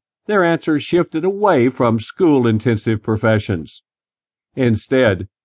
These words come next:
they wanted to become an X-ray technician, a nurse, a teacher, a business owner, or an entrepreneur. When we enrolled in college or entered the job market, we were asked again. Only this time we were expected to know what we wanted to be.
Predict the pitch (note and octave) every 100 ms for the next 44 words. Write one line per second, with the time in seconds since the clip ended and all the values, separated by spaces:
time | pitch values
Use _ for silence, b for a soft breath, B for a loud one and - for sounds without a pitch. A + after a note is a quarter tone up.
0 | - A#3 A3+ A3 G#3 F#3 F3+ F3+ F3+ E3+
1 | A2+ D3 D3+ C3 A#2 A2 A2+ G#2 G#2+ G#2
2 | - D#2+ D#2+ E2+ A2 C#3 A#2+ G2 - F#2+
3 | - D3 C#3 - G2 D#2+ _ - F3 F#3+
4 | A#3 F3+ C#3 C3 B2 G#2+ A2 - - C#3
5 | A#2+ A2+ A2 A2+ A#2+ G#2+ A2 G2+ F#2 E2+
6 | _ _ _ _ _ _ _ _ B2+ D3
7 | D3+ G3 C#3 B2+ C3+ C#3 A2 G2 F#2 A#2
8 | A#2+ C3+ D#3+ A2+ G#2 A2 A2+ A#2 G2 F#2
9 | A2+ A2+ G#2+ G2+ A2 C3+ - _ - A#3+
10 | F#3 C#3+ A#2 A2+ - C3 A#2 G#2+ F2 F2
11 | _ _ - B2+ A#2 A2 G2+ C3+ D3 C3+
12 | A#2+ C#3+ F#3+ E3+ D#3 D#3 C3+ - F3+ F3
13 | E3 D3+ C#3+ C#3 C3+ B2 C#3 G3 - G#3
14 | A3 D#3+ C3+ B2+ B2 C#3 A#2 A2+ F#2+